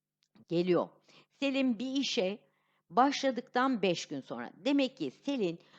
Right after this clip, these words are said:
bu işe tek başına bir, e, Selin tek başına, bakın tek başlarına yapma süreleri de buradaydı. Tek burada.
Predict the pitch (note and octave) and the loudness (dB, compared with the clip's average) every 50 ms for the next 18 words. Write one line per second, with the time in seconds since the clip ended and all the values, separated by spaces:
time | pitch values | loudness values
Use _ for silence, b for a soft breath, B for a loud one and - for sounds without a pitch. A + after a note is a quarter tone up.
0 | B B B B3 D#4 D#4+ B3 A3+ - - - D#3 A2+ G#2 - _ _ - - F4 | B B B -4 -2 0 0 0 -2 -2 -2 -4 -4 -6 -8 _ _ -10 -8 -8
1 | E4+ - A#3 G#3+ G#3 G3 - - D3 C3+ A#2+ A#2 D3 C#3 - E3+ F3 A3 A#3+ B3 | -8 -4 0 0 0 0 0 -2 -4 -4 -4 -4 -4 -8 -10 -10 -6 -4 -4 -4
2 | F#3+ - _ _ _ _ _ _ _ _ _ - E3+ F3+ F3+ F3 F3 F3 E3+ E3 | -6 -8 _ _ _ _ _ _ _ _ _ -6 -4 -2 0 0 0 0 0 -2
3 | E3 D#3+ - - A3+ A3 A3 A3 G3+ F#3+ - - B3 A#3+ A#3 - G#3 F#3+ F#3 - | -2 -4 -4 -4 -4 -4 -2 -2 -4 -4 -4 -4 -4 -4 -2 -2 -2 -2 -2 -2
4 | - D#3+ D3 C3+ A#2 E2 - - _ _ _ - E3 - - F#3 E3+ - F#3+ F#3 | -4 -4 -4 -4 -4 -8 -12 -18 _ _ _ -10 -8 -8 -8 -8 -6 -4 -4 -4
5 | - - G3+ F#3+ F#3 - - F3+ F#3 F#3 F#3 F#3 - - - - F#3+ F#3 F3+ - | -2 -2 -2 -2 -2 -2 -6 -6 -4 -4 -4 -4 -6 -6 -6 -6 -6 -6 -6 -8
6 | - F#3+ F#3 F3+ F3+ F3+ F#3 F3+ F3 F#3 F3 E3 F#3+ F#3 E3+ F#3 F3 E3 D#3 F3 | -6 -4 -4 -2 -2 -2 -2 -2 -2 -4 -4 -4 -6 -4 -2 -2 -2 0 0 -2
7 | G3 A#3+ C4 b b b b b b _ - G3 F3+ F3 - - - D#3+ E3+ F#3 | -2 -2 -4 b b b b b b _ -6 -6 -6 -6 -8 -14 -10 -8 -6 -4
8 | F#3 F#3 G3 A3 C4 | -2 -2 -2 -2 -2